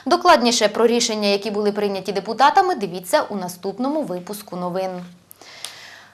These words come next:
На території Давидівської сільської ради проживає майже дві тисячі двісті людей. В кожному з чотирьох населених пунктів є свої проблеми і певні здобутки. Орган місцевого самоврядування вже має чимало планів, щоб зробити життя громади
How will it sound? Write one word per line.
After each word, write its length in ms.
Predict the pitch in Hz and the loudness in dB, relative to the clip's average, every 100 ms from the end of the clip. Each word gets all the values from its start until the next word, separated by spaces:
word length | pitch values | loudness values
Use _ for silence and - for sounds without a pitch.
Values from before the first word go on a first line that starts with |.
| - | -4
На 80 | 339 | 2
території 420 | 359 370 415 381 | 4 6 6 6
Давидівської 540 | 349 339 294 - 320 | 6 4 2 0 0
сільської 480 | 311 302 - 285 285 | 0 0 0 2 6
ради 240 | 302 330 359 | 8 6 4
проживає 480 | 294 254 254 247 | 2 4 6 6
майже 400 | 233 233 294 294 | 6 2 2 0
дві 180 | 240 202 | -2 -2
тисячі 440 | 214 262 269 269 240 | -4 -4 -4 -4 -4
двісті 460 | 196 214 214 214 | -4 -4 -4 -4
людей. 340 | 208 190 185 180 | -2 2 2 2
В 60 | |
кожному 420 | - 392 403 392 | 2 4 4 2
з 40 | 392 | 2
чотирьох 400 | 330 320 320 302 | 0 2 2 2
населених 520 | 277 285 277 269 254 | 2 2 2 0 -2
пунктів 360 | 339 370 330 233 | -4 -2 -4 -2
є 180 | 226 | -2
свої 340 | 240 208 220 202 | -4 -4 -6 -4
проблеми 540 | 190 180 180 277 349 294 | -4 -2 2 2 2 -2
і 80 | 208 | -2
певні 360 | 196 233 233 | 0 0 0
здобутки. 680 | 202 190 175 185 - 190 185 - - - | -2 -4 -6 -6 -4 -2 -2 -6 -16 0
Орган 360 | 208 202 196 | 2 2 -2
місцевого 440 | 202 202 208 185 190 | -4 0 0 2 0
самоврядування 760 | 208 208 202 202 226 302 269 | 0 2 2 2 2 2 2
вже 140 | 202 214 | 0 0
має 220 | 214 208 | 2 0
чимало 360 | 214 220 247 | 0 0 0
планів, 380 | 285 311 247 190 | 2 2 2 2
щоб 240 | 185 196 175 | -6 -8 -4
зробити 380 | 190 190 185 | -4 -4 -6
життя 360 | 180 190 - 180 | -6 -4 0 0
громади 360 | 175 180 247 | 0 0 0